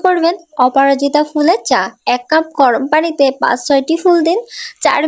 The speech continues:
মিনিট ভিজিয়ে রাখুন, হয়ে গেল নীল চা। এখানে একটা ম্যাজিক আছে, লেবু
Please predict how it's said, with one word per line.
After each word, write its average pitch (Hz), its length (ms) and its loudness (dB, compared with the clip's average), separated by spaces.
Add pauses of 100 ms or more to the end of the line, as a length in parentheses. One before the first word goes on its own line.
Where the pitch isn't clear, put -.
মিনিট 320 280 2
ভিজিয়ে 285 320 4
রাখুন, 320 360 2 (300)
হয়ে 277 240 2
গেল 285 240 2 (140)
নীল 277 200 4 (100)
চা। - 100 -2 (760)
এখানে 294 400 0 (100)
একটা 233 320 -2
ম্যাজিক 208 380 -2 (100)
আছে, 330 160 -2 (240)
লেবু 220 260 2